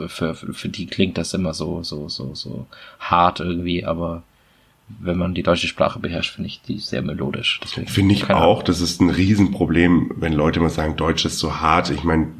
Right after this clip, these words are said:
Speaker 2: du kannst es ja hart aussprechen. Da gibt's auch dieses Schmetterling.
Speaker 1: Ja, genau.
Speaker 2: Aber man sagt ja nicht Schmetterling,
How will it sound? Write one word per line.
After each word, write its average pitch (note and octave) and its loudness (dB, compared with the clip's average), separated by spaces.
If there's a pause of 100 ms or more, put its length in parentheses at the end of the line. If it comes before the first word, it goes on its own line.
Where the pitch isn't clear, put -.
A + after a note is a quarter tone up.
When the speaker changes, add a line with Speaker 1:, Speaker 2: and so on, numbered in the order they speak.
(120)
Speaker 2:
du F#2+ -2
kannst F2 0
es - -4
ja D#2 0
hart D2+ 2
aussprechen. D2+ 0
Da D2 0
gibt's C#2 -4
auch D2+ -6
dieses D#2+ -4
Schmetterling. F2+ 0 (760)
Speaker 1:
Ja, F2+ 0
genau. F2+ 0
Speaker 2:
Aber E2+ 2
man D#2+ 0
sagt F2 0
ja F2+ 2
nicht E2+ 2
Schmetterling, E2 -2